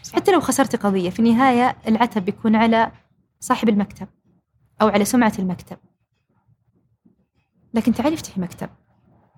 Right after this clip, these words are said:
Speaker 2: تغوصين في، آم، عالم لا منتهي من الأعمال الإدارية الإجرائية. إذا أنت ما قدرت تسحبين نفسك من بدري وتستوعبين إنه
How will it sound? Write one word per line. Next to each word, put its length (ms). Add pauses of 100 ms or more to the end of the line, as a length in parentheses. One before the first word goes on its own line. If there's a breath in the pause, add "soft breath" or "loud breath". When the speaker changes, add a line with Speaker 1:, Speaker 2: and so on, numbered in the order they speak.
(380)
Speaker 2:
تغوصين 500
في، 360 (100)
آم، 300 (120)
عالم 560
لا 180
منتهي 400
من 80
الأعمال 380
الإدارية 440
الإجرائية. 580
إذا 140
أنت 140
ما 100
قدرت 280
تسحبين 360
نفسك 280
من 80
بدري 220
وتستوعبين 680
إنه 180